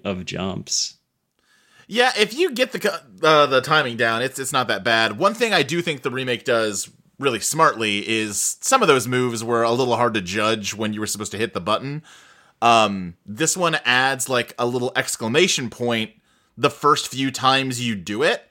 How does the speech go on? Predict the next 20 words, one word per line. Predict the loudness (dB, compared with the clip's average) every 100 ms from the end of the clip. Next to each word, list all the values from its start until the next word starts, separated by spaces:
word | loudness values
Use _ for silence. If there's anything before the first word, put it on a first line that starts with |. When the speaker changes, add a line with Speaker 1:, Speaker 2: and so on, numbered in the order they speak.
| _ _ _ _
Speaker 2:
and | -2 0
then | 0
when | 0 0
you | -2
nail | 2 4 4
the | 0
timing, | 0 2 2 0 -2 -4 -4
like, | -4 -2
I | -4
think | -4
it's | -4
three | -4 -4 -4
times | 0 2 2 0
in |
a | 2
row, | 4 4
it | 0 -4
takes | 0 0 2 2
it |
away. | 2 2 0 0 -2